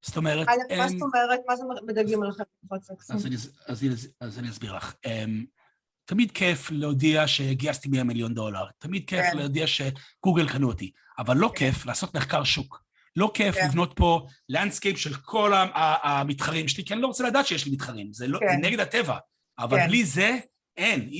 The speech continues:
Speaker 1: אין... אם מדברים על תשעים וחמש אחוז, אה, כיש-, כישלון לסטארט-אפ,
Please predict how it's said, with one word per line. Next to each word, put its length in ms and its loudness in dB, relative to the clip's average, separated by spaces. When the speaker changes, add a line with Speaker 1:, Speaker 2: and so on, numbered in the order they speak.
Speaker 1:
אין... 180 0
אם 80 0
מדברים 380 2
על 60 -2
תשעים 280 -2
וחמש 260 0
אחוז, 360 -2
אה, 200 -2
כיש-, 340 -6
כישלון 440 2
לסטארט-אפ, 460 0